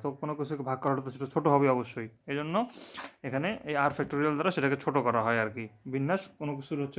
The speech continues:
কোনো কিছুর সমাবেশ কোনো কিছুর বিন্যাসের চেয়ে কম হয়। আহ, শুধু স-, আহ, বিন্যাসে আপনি দেখবেন যে এই আরটা কিন্তু বাদ, এই আরটা নাই, শুধু এখানে এন মাইনাস আর factorial আছে নিচে। আচ্ছা, তো এখন দেখি যে কোথায় আর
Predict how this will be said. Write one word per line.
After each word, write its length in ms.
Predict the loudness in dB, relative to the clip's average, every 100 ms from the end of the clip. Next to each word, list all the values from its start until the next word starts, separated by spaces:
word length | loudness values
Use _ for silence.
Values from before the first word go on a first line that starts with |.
| -4
কোনো 100 | -4
কিছুর 200 | -8 -8 -4
সমাবেশ 260 | 0 0 0
কোনো 80 | -2
কিছুর 160 | -2 -2 -2
বিন্যাসের 280 | 0 0 2
চেয়ে 140 | 2 2 -8 -20 -4 4
কম 120 | 4 4
হয়। 140 | -2 -6
আহ, 920 | -16 _ _ -20 -20 -20 -12 -6 -4
শুধু 120 | -2 -2
স-, 100 | -2 2
আহ, 140 | 2 2
বিন্যাসে 240 | 2 2 2
আপনি 100 | 2 2
দেখবেন 220 | 2 2 4
যে 60 | 4 4
এই 60 | 2 2
আরটা 180 | 2 0
কিন্তু 140 | 0 4 6
বাদ, 140 | 6 2 -4
এই 60 | -4
আরটা 160 | -4 -4 -4
নাই, 100 | -4
শুধু 140 | -2 0 0
এখানে 160 | -2 -4
এন 60 | -4
মাইনাস 200 | -6 -4 -4
আর 80 | -4
factorial 340 | -8 -6 -6 -4
আছে 120 | -6 -8
নিচে। 160 | -8 -14 -18 _ -18 -4 -2 0
আচ্ছা, 200 | -2 -6 -12 -14 -20 _ 2
তো 40 | 4
এখন 140 | 6 4
দেখি 160 | 4 4
যে 60 | 2
কোথায় 260 | 4 6 8
আর 80 | 6